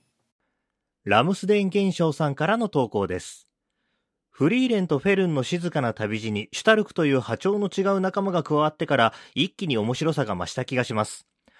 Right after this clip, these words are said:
このシュタルク、一見マガジンかガンガンにいそうなキャラクターと思わせておいて、女性陣との距離感や接し方が紛れもなくサンデー的。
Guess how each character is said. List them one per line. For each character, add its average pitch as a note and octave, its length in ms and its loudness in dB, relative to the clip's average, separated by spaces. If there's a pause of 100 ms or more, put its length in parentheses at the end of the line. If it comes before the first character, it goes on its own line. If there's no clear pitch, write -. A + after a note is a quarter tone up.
(220)
こ F3+ 140 0
の A3 120 0
シ - 80 -8
ュ - 40 -18
タ A#3+ 100 6
ル A3 80 4
ク、 - 200 -4 (220)
一 D#3+ 120 -4
見 B3 280 0
マ A#3 140 4
ガ C4 120 6
ジ A#3 140 0
ン G3 40 0
か E3+ 140 2
ガ F3 140 6
ン A3 80 0
ガ G3 140 0
ン E3+ 80 0
に D3 80 0
い C#3 60 0
そ F#3 140 -2
う - 40 0
な D#3 100 0
キ - 80 -6
ャ D3+ 40 0
ラ D3+ 80 -2
ク - 60 -18
タ D#3+ 140 2
ー D#3+ 60 2
と E3+ 140 2
思 E3 140 0
わ F3 60 2
せ E3 140 -2
て C#3+ 80 2
お A#2+ 100 2
い A2 60 -2
て、 A#2 200 6 (300)
女 A#2 160 2
性 F#3 240 2
陣 D3+ 220 0
と C3 100 -2
の A#2 100 -2
距 - 140 -6
離 C#3+ 100 -2
感 B2+ 220 -2
や F2+ 140 -2
接 - 160 -8
し - 180 -8
方 C3+ 240 2
が B2 180 4
紛 F#2 340 -2
れ A3+ 100 4
も E3+ 120 0
な D3+ 120 2
く A#2+ 120 -6
サ G#2 220 -6
ン A2+ 80 -4
デ A2 160 4
ー - 40 -6
的。 G2 280 -8